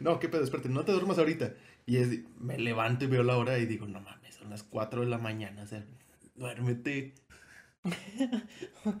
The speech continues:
Speaker 1: Creo que eso es lo único que me levanta mis propios sueños, porque de ahí en más también soy de sueño muy pesado.
Speaker 2: Mm.
Speaker 1: Pero muy pesado. Una vez agarraron a balazos a un güey afuera de mi casa. Y todos escucharon, menos yo, porque estaba bien dormido.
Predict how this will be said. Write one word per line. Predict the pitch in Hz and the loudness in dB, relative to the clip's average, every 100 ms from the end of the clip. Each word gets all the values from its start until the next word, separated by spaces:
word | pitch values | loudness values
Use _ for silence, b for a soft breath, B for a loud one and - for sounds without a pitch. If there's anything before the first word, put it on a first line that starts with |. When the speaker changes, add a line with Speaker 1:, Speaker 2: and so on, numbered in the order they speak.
| - | 2
Speaker 1:
Creo | 156 | 2
que | 233 | 4
eso | 240 | 4
es | 240 | 6
lo | |
único | 240 240 | 6 4
que | - | 0
me | 123 | -2
levanta | 107 101 104 131 151 151 147 139 | 0 0 0 2 2 0 0 -2
mis | 127 113 107 107 | -4 -4 -4 -4
propios | - 123 156 | -4 -4 -2
sueños, | 131 127 139 135 | -2 -2 -4 -8
porque | 117 120 | -6 -2
de | 117 | 0
ahí | 139 | 0
en | 151 | -2
más | 147 151 151 - _ - - 117 | -2 -4 -6 -18 _ -14 -10 -6
también | 113 | -6
soy | 113 127 | -2 0
de | 123 110 98 | 2 0 -4
sueño | - 113 110 120 | -10 -8 -6 -4
muy | 120 | -4
pesado. | 120 127 - 104 104 - _ _ _ - - - - | -4 -8 -8 -12 -14 -18 _ _ _ -20 -20 -20 -8
Speaker 2:
Mm. | 208 208 208 208 | -6 -4 -2 -4
Speaker 1:
Pero | - 104 | -4 -6
muy | 123 147 143 | -4 -4 -6
pesado. | 123 120 110 110 | -6 -6 -6 -4
Una | 147 165 | 0 2
vez | 175 | 2
agarraron | 165 143 151 | 0 -2 -2
a | 143 | 0
balazos | 120 120 135 | 0 0 -2
a | 131 | 0
un | 127 | 2
güey | 123 | 2
afuera | 123 120 | 0 0
de | 117 | -2
mi | 110 | -2
casa. | 110 117 120 117 - _ _ _ _ _ _ _ _ _ _ - | -2 -2 -2 -6 -10 _ _ _ _ _ _ _ _ _ _ -4
Y | |
todos | 131 175 180 | 8 10 10
escucharon, | 170 165 151 151 | 8 6 4 4
menos | 156 147 151 | 4 4 6
yo, | 170 | 4
porque | 165 - | 2 -4
estaba | 131 131 | 0 2
bien | 131 127 | 4 2
dormido. | 127 151 160 | 2 0 -2